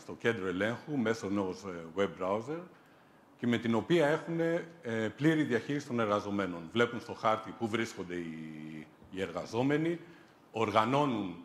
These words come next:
τα δρομολόγια, τις περιπολίες, στον χρονοπρογραμματισμό. Το cloud, η cloud εφαρμογή κάνει αυτόματα όλους τους ελέγχους, αν έχουν τηρηθεί τα δρομολόγια σε διαφορετική περίπτωση, ενημερώνει και το κέντρο ελέγχου και τον εργαζόμενο.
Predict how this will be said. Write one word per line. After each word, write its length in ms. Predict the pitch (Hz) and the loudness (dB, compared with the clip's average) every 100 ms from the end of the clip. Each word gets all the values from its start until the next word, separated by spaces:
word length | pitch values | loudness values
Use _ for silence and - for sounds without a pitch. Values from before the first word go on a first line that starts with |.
| - - | -12 -2
τα 300 | 101 92 87 | 0 0 -2
δρομολόγια, 560 | 98 95 95 110 110 | -4 -2 0 0 0
τις 180 | - 104 | -4 -8
περιπολίες, 560 | - 95 90 90 107 104 | -4 -4 -4 -2 -2 -2
στον 120 | 90 | -6
χρονοπρογραμματισμό. 1120 | - 87 - 87 85 82 - 117 139 160 160 - - | -8 -10 -8 -8 -8 -12 -10 0 2 0 -2 -14 -8
Το 100 | 101 127 | -4 6
cloud, 280 | 135 135 - - 131 110 | 8 6 2 -8 -8 -4
η 320 | 104 104 98 101 | -2 -2 -4 0
cloud 200 | 120 120 | 0 2
εφαρμογή 500 | 113 113 98 101 117 | 0 -2 -2 -2 -2
κάνει 220 | 120 123 | 0 0
αυτόματα 420 | 113 - 123 110 110 | 0 0 0 2 2
όλους 240 | 120 - | 0 -4
τους 140 | - | -6
ελέγχους, 420 | 101 101 113 - 110 | -2 0 -2 -4 -2
αν 120 | 110 | -2
έχουν 200 | 110 104 | -2 -4
τηρηθεί 520 | 101 92 - 113 85 - - - - | -4 -4 2 2 2 -6 -20 -20 -8
τα 100 | 98 | -4
δρομολόγια 640 | 95 98 98 104 113 98 | 0 2 2 4 4 0
σε 120 | - 92 | -2 -4
διαφορετική 460 | 95 92 85 113 | -2 -4 -6 -6
περίπτωση, 520 | 110 101 104 101 101 | -2 -4 -4 -8 -4
ενημερώνει 520 | 98 95 92 104 104 98 | -4 -2 -2 0 -2 -2
και 140 | 113 | -2
το 100 | 98 | -2
κέντρο 280 | 104 92 92 | -4 -4 -4
ελέγχου 340 | 95 101 - | 0 -2 -2
και 100 | - | -6
τον 180 | 98 90 82 | -6 -8 -12
εργαζόμενο. 600 | 78 113 139 156 160 | -12 -4 -2 -2 -2